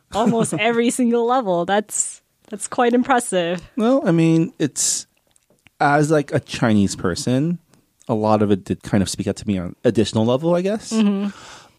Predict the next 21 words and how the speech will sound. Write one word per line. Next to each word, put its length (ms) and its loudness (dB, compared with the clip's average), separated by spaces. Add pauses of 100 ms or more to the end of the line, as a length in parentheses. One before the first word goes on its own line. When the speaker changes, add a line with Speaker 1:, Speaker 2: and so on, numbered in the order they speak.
Speaker 1:
You 100 2
know 80 2
how, 180 2
like, 320 0
in 260 2
movies, 520 0
like, 200 -2
the 60 -2
movie 320 -4
title, 540 -2 (380)
they 260 2
say 360 0
the 100 -2
movie 240 -4
title 340 -4
at 280 -2
some 180 -2
point 260 -4
in 140 -2
the 60 -2
movie? 520 -4